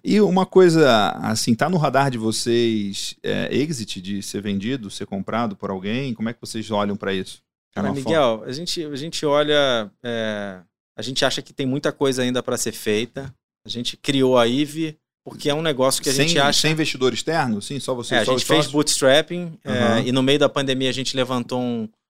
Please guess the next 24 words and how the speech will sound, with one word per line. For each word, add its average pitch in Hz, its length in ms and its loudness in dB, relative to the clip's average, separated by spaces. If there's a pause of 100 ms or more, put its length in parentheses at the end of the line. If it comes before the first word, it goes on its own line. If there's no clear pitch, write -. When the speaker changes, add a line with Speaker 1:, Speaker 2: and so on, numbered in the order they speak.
(140)
Speaker 2:
uma 120 100 -4
rodada 117 360 0
pequena 120 340 -2
de 110 100 -6
seed 117 240 -2
money 120 360 0
com 120 140 -8
pessoas 123 460 0
próximas 123 600 2
do 113 100 -6
nosso 117 180 -2
Speaker 1:
Sim. 123 80 -2
Speaker 2:
networking, 117 680 -4 (400)
principalmente 123 440 -2
do 120 80 -4
mercado, 120 580 0
que, 104 540 -8 (200)
que, 104 480 -10 (320)
que 127 60 -18
pudessem 117 400 0
contribuir 120 600 -2
um 135 80 -4
pouco 123 340 -6
com, 107 440 -6